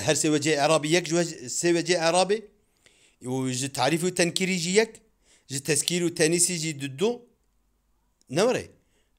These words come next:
اه، ج تعریف و تنکیری جی مگو، اه، سه سه.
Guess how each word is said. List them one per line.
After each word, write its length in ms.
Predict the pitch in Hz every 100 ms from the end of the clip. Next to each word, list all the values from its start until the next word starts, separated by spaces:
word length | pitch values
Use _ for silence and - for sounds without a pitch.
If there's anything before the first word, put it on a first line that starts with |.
| _ -
اه، 200 | 127 127
ج 100 | -
تعریف 280 | 127 165
و 40 | 156
تنکیری 360 | 160 143 165
جی 80 | 147
مگو، 260 | 147 143 160
اه، 880 | 135 127 127 120 113 110 104 107 107
سه 160 | 107 131
سه. 340 | - 208 247